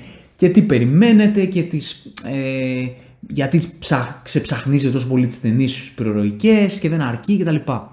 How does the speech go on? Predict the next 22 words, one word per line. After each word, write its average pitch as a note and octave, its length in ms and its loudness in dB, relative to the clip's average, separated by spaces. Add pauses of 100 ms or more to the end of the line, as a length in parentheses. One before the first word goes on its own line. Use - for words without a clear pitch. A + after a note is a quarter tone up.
(560)
Κλείσουμε G#3+ 200 4
το E3 80 6
θέμα G#2+ 320 2
τώρα. F#2+ 480 -6
Ε, - 80 -12 (100)
αναγκαστικά D3+ 520 -2
πάει A3 140 2
στο, D3+ 320 0 (120)
στο - 140 -12
φιλοσοφικό, A2+ 420 -4
γιατί A2+ 240 4
εμένα F#3 520 4 (420)
με C#3 240 0
αυτή C#3 300 -2
η F#3+ 80 6
ταινία C#3+ 540 6
το C3 60 0
μεγαλύτερο B2+ 380 4
μου F3+ 180 6
πρόβλημα A#2+ 460 4
ήτανε F#3+ 400 4 (600)
το, D3 440 8